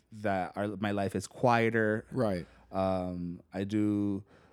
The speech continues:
Speaker 1: I don't miss, like I said last time, I don't mi-, I never wanna have my last hangover was my last hangover.
Speaker 2: Right, right.
Speaker 1: You know, so I don't miss any of that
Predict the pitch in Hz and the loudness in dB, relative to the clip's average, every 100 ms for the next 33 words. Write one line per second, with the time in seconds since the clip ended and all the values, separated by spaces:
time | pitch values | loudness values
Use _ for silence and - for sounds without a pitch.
0 | _ - 117 117 110 90 104 107 107 107 | _ -4 0 2 0 0 0 2 0 -2
1 | - - 98 - 101 104 110 104 98 95 | -6 -4 -4 -2 -2 0 0 0 2 0
2 | 101 - 98 90 98 101 104 107 95 104 | 0 0 -2 0 -2 0 -2 -2 0 0
3 | 104 - 113 117 107 110 101 98 92 95 | 0 2 4 6 4 2 2 0 0 0
4 | 92 92 - _ _ 104 113 107 107 107 | -2 -4 -10 _ _ -2 0 4 4 2
5 | - 107 104 107 98 95 101 98 87 80 | 0 0 2 2 0 0 0 -2 -4 -6
6 | - - 65 60 - 120 117 87 76 78 | -8 -12 -14 -12 -10 -4 0 0 -4 -8
7 | 73 - - 101 90 85 - 98 85 78 | -12 -12 -6 -2 -2 -4 -2 -2 -2 -4
8 | - _ 110 117 113 104 90 - 92 87 | -12 _ 0 2 2 0 -4 -4 -4 -4
9 | 80 82 - 98 92 82 | -6 -12 -18 -6 -2 -2